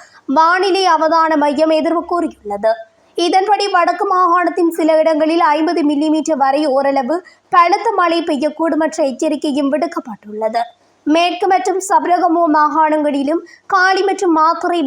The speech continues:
மாவட்டங்களிலும் பிற்பகல் ஒரு மணிக்கு பிறகு மழை அல்லது இடியுடன் கூடிய மழை பெய்யக்கூடும். இடியுடன் கூடிய மழை பெய்யும் போது தற்காலிகமாக பலத்த காற்று மற்றும் மின்னல் தாக்கத்தால் ஏற்படும் சேதங்களை குறைக்க போதுமான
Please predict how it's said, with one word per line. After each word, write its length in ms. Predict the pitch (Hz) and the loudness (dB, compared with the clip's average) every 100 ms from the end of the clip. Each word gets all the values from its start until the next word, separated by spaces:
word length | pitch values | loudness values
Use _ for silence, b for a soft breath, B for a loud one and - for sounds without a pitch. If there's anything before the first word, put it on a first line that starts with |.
| 277 | 0
மாவட்டங்களிலும் 760 | 285 285 302 302 294 294 320 339 | 0 0 -2 0 0 0 0 -2
பிற்பகல் 380 | - 320 302 269 | -4 -2 0 0
ஒரு 100 | 285 | 0
மணிக்கு 360 | 302 294 302 | -2 -2 -6
பிறகு 420 | 262 330 330 240 214 330 B B | -8 -6 -4 -4 -4 -4 B B
மழை 280 | 285 320 349 392 | -2 0 0 0
அல்லது 280 | 381 370 339 | 0 0 -2
இடியுடன் 380 | 311 330 320 320 | 0 0 0 -2
கூடிய 400 | 294 339 349 339 | -2 -2 -2 0
மழை 280 | 285 277 277 294 | 0 0 -2 -4
பெய்யக்கூடும். 640 | 311 311 - - 220 226 - _ _ b b b 370 | -4 -4 -8 -14 -6 -6 -6 _ _ b b b -2
இடியுடன் 420 | 381 453 453 453 440 | 2 2 2 0 0
கூடிய 280 | 403 370 381 | -2 0 0
மழை 200 | 349 330 359 | 2 0 0
பெய்யும் 240 | 370 339 330 | -2 -2 -2
போது 220 | 330 330 349 | -2 0 0
தற்காலிகமாக 920 | 339 302 - 370 359 339 311 302 294 320 | 0 0 -2 -2 -2 0 2 2 0 -2
பலத்த 280 | 311 311 320 339 330 | 0 0 -2 -4 0
காற்று 340 | 294 285 320 294 | 0 0 -2 0
மற்றும் 280 | 269 311 294 | 0 0 -2
மின்னல் 320 | 285 302 349 392 B B B 359 | 0 0 0 -4 B B B 2
தாக்கத்தால் 560 | 339 349 427 427 381 349 | 2 0 -2 -2 0 -2
ஏற்படும் 380 | 349 330 330 349 339 _ - | -2 0 2 0 -4 _ -6
சேதங்களை 580 | 339 330 349 339 330 320 320 | -2 0 0 0 0 0 -2
குறைக்க 380 | 320 277 277 339 339 | -2 -2 -2 -4 0
போதுமான 540 | 311 285 302 311 311 | 0 0 0 0 0